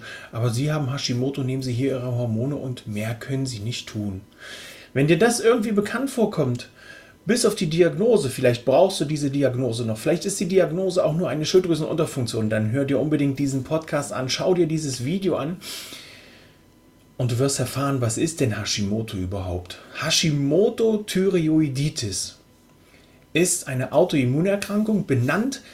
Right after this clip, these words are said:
nach dem Japaner Haku-, Hakaru Hashimoto, der diese Krankheit entdeckt hat.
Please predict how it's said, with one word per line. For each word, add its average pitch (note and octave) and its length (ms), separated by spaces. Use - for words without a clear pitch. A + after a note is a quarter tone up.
nach D3 180
dem C#3+ 260
Japaner C3+ 840
Haku-, A3+ 840
Hakaru C#3+ 880
Hashimoto, C#3+ 760
der C3 120
diese G3 400
Krankheit C#3+ 640
entdeckt A2+ 540
hat. - 200